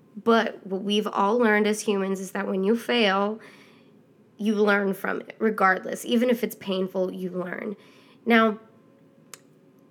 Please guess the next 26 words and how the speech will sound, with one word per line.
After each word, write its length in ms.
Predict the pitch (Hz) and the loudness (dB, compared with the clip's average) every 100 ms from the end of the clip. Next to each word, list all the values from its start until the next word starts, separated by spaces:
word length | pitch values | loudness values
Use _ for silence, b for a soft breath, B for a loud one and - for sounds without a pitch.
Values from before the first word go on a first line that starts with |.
| _ | _
I 140 | 226 233 | 4 4
would 260 | 254 247 | 4 0
like 380 | 233 220 220 214 | 0 2 0 -2
to 100 | 233 | -6
think, 560 | 220 190 185 - - - | -2 -2 -2 -8 -18 -10
and 140 | 202 202 | -6 -4
I 80 | 196 | -4
try 400 | - - 220 202 | -6 -4 -2 -2
so 300 | - 226 226 | -2 -2 0
hard 240 | 208 208 | 0 0
every 160 | 190 185 | 0 0
day 200 | 185 185 | 0 0
to 120 | 180 | 0
remember, 500 | 180 180 180 185 226 B B B _ | 0 -2 -2 -4 -8 B B B _
people 440 | - 262 240 262 254 | -12 -10 -4 -2 0
are 100 | 214 | 2
mainly 520 | 208 202 196 196 196 185 | 4 4 2 2 2 0
good 200 | - 180 | -4 -6
at 140 | - | -6
heart 500 | - 269 339 359 - - | 0 0 0 -4 -10 -4
and 160 | 208 202 | -2 0
that 180 | 185 - | -4 -4
they, 460 | 190 185 185 185 B B B B B _ _ _ _ _ _ _ _ - | 0 2 0 -2 B B B B B _ _ _ _ _ _ _ _ 4
they 120 | 233 | 6
wanna 280 | 208 247 370 | 6 2 0
see 640 | - - 196 185 180 175 | -4 -8 -6 -4 -2 -4